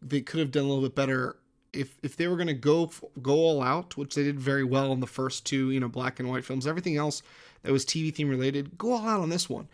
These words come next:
And they should have had, um, maybe a little bit more better jokes landed,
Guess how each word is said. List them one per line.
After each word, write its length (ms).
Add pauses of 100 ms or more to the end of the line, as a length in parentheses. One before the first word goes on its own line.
(240)
And 100
they 60
should 200
have 100
had, 440 (500)
um, 460 (180)
maybe 320
a 40
little 220
bit 140
more 540
better 360
jokes 360
landed, 400